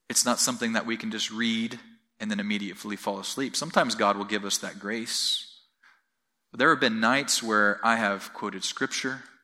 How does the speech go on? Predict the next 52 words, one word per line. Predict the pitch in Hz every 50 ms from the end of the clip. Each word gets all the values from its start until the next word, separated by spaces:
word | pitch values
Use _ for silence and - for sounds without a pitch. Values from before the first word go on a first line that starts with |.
| _
to | - -
try | - - 113
to | 113 110
fall | - 113 113 110
asleep. | 107 107 - - 117 117 113 117 117 -
I | 104
have | 104 95 95 -
prayed | - - - 117 117 117 120 123 120 120
thinking | - 113 107 107 - 107 101
the | 98 101
enemy | 101 107 110 110 110 107
will | 104 101
get | 98 104 98 -
tired | - 107 104 107 113 110
of | 110 104
me | 107 110
trying | 107 - - 107 107 104
to | 98
call | - - 107 107
out | 107 104 104 -
to | 104
God | 98 - 98 104 110 117
and | 107 98
he'll | 101 104 101
just | 95 104 - - 104 101 - _ _ _ - - -
leave | - 113 113 113
me | 113 104
alone | 104 98 101 104 110 120 123
and | 110 101
let | 107 110 104
me | 110
go | 104 107 104
to | 101
sleep. | 101 - - 107 110 120 135 - - - - - - - - - - - _ _ _ _ _ _ _ _ _ _ _ _ _ _ _ _ _ _ _ _ _ _ _ _ _
And | - 113 117
that | 120 117
doesn't | 135 131 127 123 113
happen | 107 127 165 - - 92 90 87 - - - _ _ _ _ _ _ _ _ _ _ _ _ _ _ _ _ _ _ _ _ _ _ _ _ _ _ _ _ _ _
because | - 104 - 120 117 117 117
of | 117 113 113 113 - - - - - -
whatever's | 107 104 110 113 127 139 135 131 123 120
going | - - 123 120 117 117
on | 117 117 113 110
in | 107 104
my | 104 101
heart, | 98 - 117 110 104 98 92 -
whatever's | 110 107 110 110 110 107 -
going | - 113 107 107 104
on | 104 104 104 104
in | 101
my | 101 98 98
life. | 98 101 101 101 98 95 101 - - - -